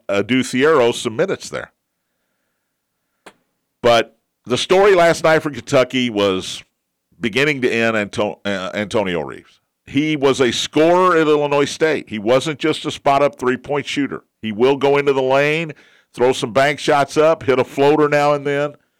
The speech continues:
And he was really, really good last night. And Kentucky decided finally,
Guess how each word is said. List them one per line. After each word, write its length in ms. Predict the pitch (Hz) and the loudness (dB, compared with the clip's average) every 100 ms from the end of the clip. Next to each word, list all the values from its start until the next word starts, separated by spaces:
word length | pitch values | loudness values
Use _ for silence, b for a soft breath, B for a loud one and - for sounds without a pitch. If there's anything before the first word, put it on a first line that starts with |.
| _ _ _ - | _ _ _ -4
And 280 | 110 117 101 | 0 0 0
he 120 | 147 | 0
was 300 | 123 110 101 | 2 0 -2
really, 500 | 90 123 156 151 147 | -4 2 4 4 2
really 380 | 127 127 123 120 | 2 2 2 0
good 260 | 107 107 | 0 0
last 380 | 101 95 92 - | 2 0 -2 -6
night. 180 | 76 - _ _ _ _ _ | -12 -14 _ _ _ _ _
And 120 | 110 | -6
Kentucky 540 | 104 120 - 160 170 165 | -4 -4 0 0 0 -2
decided 640 | 123 - 143 139 143 131 | -2 0 2 2 2 0
finally, 720 | - 147 175 175 139 139 143 | 0 0 2 2 0 0 -4